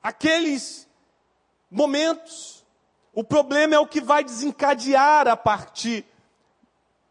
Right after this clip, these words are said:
do momento que você cede. Nabote nos deixa e nos mostra que devemos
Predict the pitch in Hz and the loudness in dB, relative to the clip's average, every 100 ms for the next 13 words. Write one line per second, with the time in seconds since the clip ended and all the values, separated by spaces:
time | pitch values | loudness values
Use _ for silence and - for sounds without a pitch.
0 | _ 196 262 254 262 254 240 233 240 247 | _ 0 2 2 -2 -2 -2 -2 -2 -6
1 | - - - 143 131 - - _ _ _ | -6 -6 -2 -2 -2 -6 -20 _ _ _
2 | _ _ _ _ _ _ _ _ _ _ | _ _ _ _ _ _ _ _ _ _
3 | _ _ _ _ _ _ _ _ 185 196 | _ _ _ _ _ _ _ _ -2 4
4 | 233 233 233 233 196 175 226 214 - 156 | 4 4 2 0 0 2 2 2 -4 -6
5 | 143 _ _ _ _ _ _ _ _ 196 | -8 _ _ _ _ _ _ _ _ -2
6 | 220 190 196 226 208 - - 143 - _ | 0 0 2 4 4 -2 -6 -6 -8 _
7 | _ _ _ _ _ _ _ _ _ _ | _ _ _ _ _ _ _ _ _ _
8 | _ _ _ _ _ _ _ _ _ _ | _ _ _ _ _ _ _ _ _ _
9 | _ _ _ _ _ _ _ _ _ _ | _ _ _ _ _ _ _ _ _ _
10 | _ _ 202 214 190 226 202 160 139 - | _ _ -2 0 0 -2 -2 -6 -10 -12
11 | - - | -16 -20